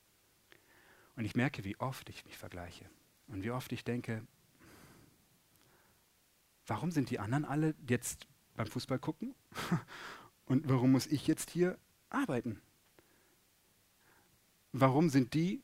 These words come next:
und dort und dort besser angesagt? Warum geht es mir so und so? Warum sind andere I C Fs schon mit zwei Celebrations unterwegs und wir haben nur noch, noch bisher eine in Paderborn?“ Gah! Und ich, das ärgert mich. Und ich kenne das aber auch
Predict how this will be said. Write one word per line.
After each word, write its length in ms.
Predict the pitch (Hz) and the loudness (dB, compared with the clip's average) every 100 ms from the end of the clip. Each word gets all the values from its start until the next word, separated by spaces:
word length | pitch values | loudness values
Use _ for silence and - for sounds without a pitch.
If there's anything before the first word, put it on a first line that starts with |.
| _ | _
und 220 | 135 117 | -2 2
dort 240 | 147 160 139 | 2 2 0
und 100 | 123 | 0
dort 220 | 135 131 - | 2 0 0
besser 260 | 117 131 151 | 0 2 2
angesagt? 440 | 165 160 180 190 - | 0 0 -2 -4 -2
Warum 420 | 120 117 131 - | 0 2 2 2
geht 160 | 131 127 | 0 0
es 100 | - | 0
mir 220 | 135 156 | -2 -2
so 160 | 131 196 | -4 -6
und 200 | 226 98 | -6 -8
so? 220 | 104 92 - - - - - _ _ _ _ _ _ _ _ _ _ _ _ | -6 -8 -12 -20 -20 -20 -20 _ _ _ _ _ _ _ _ _ _ _ _
Warum 400 | - 135 131 156 147 | 2 4 6 4 4
sind 200 | 131 - - | 0 0 0
andere 360 | 156 165 135 139 | 4 6 6 4
I 120 | 139 | 0
C 160 | 147 165 | 4 4
Fs 240 | 175 - | 2 -2
schon 180 | - 123 | 2 4
mit 160 | 117 - | 2 0
zwei 340 | - - 127 120 | -8 0 4 4
Celebrations 600 | - 135 127 143 175 160 | 6 8 12 12 12 10
unterwegs 440 | 165 165 208 - | 12 12 12 10
und 120 | - | 6
wir 100 | 131 | 8
haben 140 | 139 131 | 10 10
nur 100 | 156 | 12
noch, 160 | 180 - - | 10 6 4
noch 240 | - 160 - | 8 8 6
bisher 340 | 160 202 190 - _ - | 4 4 2 -2 _ 4
eine 380 | 226 294 135 110 _ _ - | 10 12 10 8 _ _ 2
in 160 | 151 123 | 4 6
Paderborn?“ 480 | 135 120 120 101 - - - | 8 8 6 4 -2 -14 0
Gah! 420 | 240 311 226 151 - - - - - - | 10 12 12 10 2 -12 -14 -12 -8 6
Und 80 | 180 | 6
ich, 140 | 175 | 8
das 160 | 185 185 | 4 6
ärgert 240 | 294 202 | 8 8
mich. 240 | 123 - | 6 4
Und 100 | 147 | 4
ich 100 | 160 | 6
kenne 180 | - 196 | 6 6
das 100 | 185 | 6
aber 160 | 170 170 | 4 4
auch 180 | 180 | 2